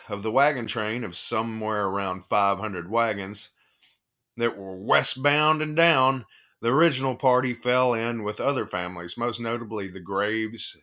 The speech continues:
Eddies, Murphys, and the Breens. It wasn't just the families among the travelers.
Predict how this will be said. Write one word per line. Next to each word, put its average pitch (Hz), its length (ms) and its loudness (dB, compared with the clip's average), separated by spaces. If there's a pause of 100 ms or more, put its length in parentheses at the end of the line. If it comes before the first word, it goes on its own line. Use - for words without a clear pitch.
(300)
Eddies, 110 680 -6 (400)
Murphys, 107 760 -6 (460)
and 95 160 -10
the 95 40 -10
Breens. 92 720 -8 (1400)
It 185 140 4
wasn't 165 340 6
just 147 300 4
the 147 80 -2
families 151 520 2
among 123 280 -4
the 135 80 -6
travelers. 107 680 0